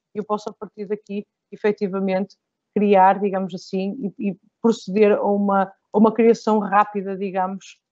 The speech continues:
de, de, hum, de algumas entidades que existem, hum, na, na solução. Eh, esta, esta, esta indicação que nos aparece aqui significa que temos campos obrigatórios por preencher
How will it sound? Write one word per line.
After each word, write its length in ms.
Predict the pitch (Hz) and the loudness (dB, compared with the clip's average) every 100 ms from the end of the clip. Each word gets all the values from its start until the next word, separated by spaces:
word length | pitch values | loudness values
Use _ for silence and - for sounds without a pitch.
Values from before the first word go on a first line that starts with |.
| _ 170 | _ -8
de, 360 | 196 202 202 _ _ _ _ - | -4 -2 -4 _ _ _ _ -10
de, 560 | 190 185 180 180 180 - _ - | -6 -4 -2 -2 -4 -6 _ -10
hum, 540 | 185 185 180 180 175 - _ _ _ _ _ - | -4 -4 -4 -8 -12 -18 _ _ _ _ _ -4
de 220 | 180 214 | 4 6
algumas 420 | 208 208 208 208 202 | 6 4 4 2 2
entidades 520 | 208 202 196 202 - | 0 2 2 2 -2
que 140 | - | -6
existem, 640 | 202 175 196 - 202 190 - _ _ _ - | -4 -2 -4 -4 -6 -6 -10 _ _ _ -4
hum, 640 | 190 190 185 185 185 185 - _ _ _ _ _ _ _ _ _ _ _ _ - | -2 0 -2 -6 -10 -12 -18 _ _ _ _ _ _ _ _ _ _ _ _ -6
na, 340 | 185 185 190 - | 2 2 2 0
na 200 | 196 190 | -2 -2
solução. 560 | - 185 165 160 156 _ _ _ _ _ _ - | -2 -4 -2 -10 -10 _ _ _ _ _ _ -4
Eh, 300 | 190 185 - | 0 0 2
esta, 200 | 202 - | 0 0
esta, 300 | 202 202 - | 2 2 0
esta 400 | 196 208 202 - | 0 2 0 0
indicação 560 | 208 202 196 196 208 190 | 2 0 0 0 0 -2
que 120 | 196 | -2
nos 160 | 196 185 | -2 -2
aparece 400 | 196 190 196 196 | 2 2 2 -2
aqui 180 | 202 | -4
significa 600 | 190 196 185 190 202 185 185 | -2 -2 -2 -2 -4 -4 -4
que 60 | |
temos 240 | - 185 - | -2 -4 -2
campos 360 | 190 180 165 | 0 0 0
obrigatórios 600 | 185 170 175 175 170 165 | -2 0 -2 0 0 -2
por 220 | - 160 - | -8 -10 -4
preencher 600 | 180 190 - 247 285 | -2 -2 2 4 4